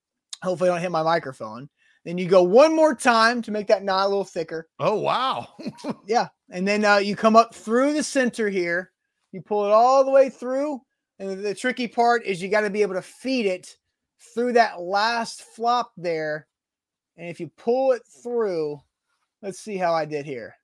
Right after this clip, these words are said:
Speaker 1: Let's see. It's really big right now, but I just gotta tighten it up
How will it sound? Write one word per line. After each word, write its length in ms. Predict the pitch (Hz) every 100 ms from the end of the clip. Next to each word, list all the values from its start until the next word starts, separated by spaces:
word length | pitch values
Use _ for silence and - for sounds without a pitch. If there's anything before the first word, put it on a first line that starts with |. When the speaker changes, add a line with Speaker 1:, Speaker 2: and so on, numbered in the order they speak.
| _ 175
Speaker 1:
Let's 140 | 151
see. 120 | 156
It's 160 | 131 131
really 220 | 175 180
big 220 | 160 165
right 160 | 156 151
now, 180 | 156 147
but 80 |
I 60 | 143
just 100 | 151
gotta 140 | 151 131
tighten 320 | - 147 147
it 80 | 139
up 220 | 135